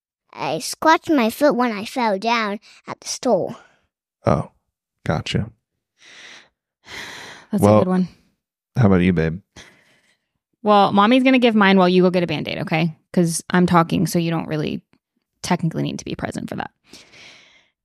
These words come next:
Speaker 3: What is my favorite thing to do as a family? I actually do.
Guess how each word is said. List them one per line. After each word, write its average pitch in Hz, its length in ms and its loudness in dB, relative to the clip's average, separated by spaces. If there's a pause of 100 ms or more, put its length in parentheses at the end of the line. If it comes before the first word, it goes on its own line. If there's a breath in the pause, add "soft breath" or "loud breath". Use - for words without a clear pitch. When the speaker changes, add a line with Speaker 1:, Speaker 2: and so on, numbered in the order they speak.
(200)
Speaker 3:
What 233 180 0
is 330 140 4
my 220 300 2
favorite 190 400 -2
thing 190 400 2
to 185 140 -4
do 208 440 2 (100)
as 208 280 -2
a 233 140 0
family? 190 1160 0
I 208 160 0
actually 226 360 0
do. 185 640 2